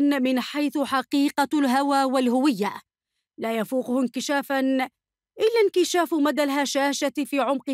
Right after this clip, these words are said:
تكوين الأذرع الإيرانية الإرهابية. وإذا كان حزب إيران في لبنان قد ظهر بمثل هكذا هشاشة،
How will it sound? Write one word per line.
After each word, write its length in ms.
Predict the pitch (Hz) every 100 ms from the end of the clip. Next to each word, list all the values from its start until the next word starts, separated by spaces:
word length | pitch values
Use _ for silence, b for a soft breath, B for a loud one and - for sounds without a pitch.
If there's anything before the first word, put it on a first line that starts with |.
| 269
تكوين 420 | 254 262 277 269
الأذرع 680 | 262 - 285 233 254 254
الإيرانية 800 | 254 247 269 254 247 240 233 233 233
الإرهابية. 720 | 226 214 202 180 185 185 175 _ _ _ _ _ _ _ _ -
وإذا 300 | 226 220 233
كان 260 | 269 254
حزب 300 | 254 262 208
إيران 440 | 262 254 254 262 254
في 140 | 269
لبنان 680 | 247 226 254 285 311 311 311 - _ _ _ -
قد 160 | 311 247
ظهر 300 | 403 381 349
بمثل 380 | 277 277 311 285
هكذا 520 | 285 285 294 269 269
هشاشة، 500 | - 330 302 277